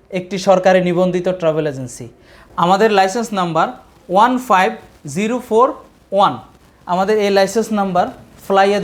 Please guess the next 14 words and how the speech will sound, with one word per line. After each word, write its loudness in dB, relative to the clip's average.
এভিয়েশন -2
ট্রাভেল 0
এজেন্সি। -6
আপনারা 2
আমাদের 0
মাধ্যমে -2
চাইলে 0
সৌদি 2
আরবে 0
ফুড 0
ডেলিভারির 0
জন্যে -4
আমাদের 2
কাছে -2